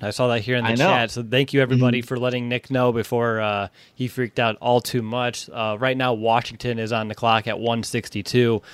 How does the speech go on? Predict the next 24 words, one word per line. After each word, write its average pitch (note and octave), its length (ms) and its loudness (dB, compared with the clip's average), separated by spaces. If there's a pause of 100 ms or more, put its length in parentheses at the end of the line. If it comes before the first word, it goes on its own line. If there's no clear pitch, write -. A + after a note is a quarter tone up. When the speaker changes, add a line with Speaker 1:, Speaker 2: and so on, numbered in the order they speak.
(220)
Speaker 1:
uh, F#2 80 -4
which G#2 140 -2
means A2+ 180 -2
the G#2+ 60 -2
Bears A2 220 4
will G2+ 80 -2
be A2 80 2
on G#2 80 2
the G#2 80 -4
clock G#2 240 2
here G2+ 180 -2
again A#2+ 320 2
in A#2 100 -2
just A#2+ 280 -2
a - 20 -4
moment. A#2 440 2
So A#2+ 100 -4
it C3 80 0
is C#3+ 100 -2
time C3+ 200 0
to A2 40 -8
start B2+ 180 0
wrapping A#2 360 0
up C#3 240 0